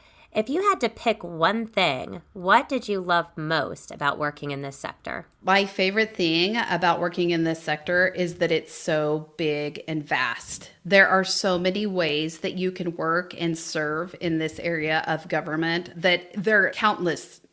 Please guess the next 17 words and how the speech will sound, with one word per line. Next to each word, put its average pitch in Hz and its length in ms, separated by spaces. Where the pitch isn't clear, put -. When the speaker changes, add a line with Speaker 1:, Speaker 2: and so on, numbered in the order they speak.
Speaker 2:
to - 120
even 175 340
name, 156 420
and 175 140
we'd 180 140
be 175 100
here 170 160
all 156 140
day 156 200
on 147 120
this 151 140
podcast 156 520
if 190 120
we 170 120
were 170 120
to 160 100
start. 160 420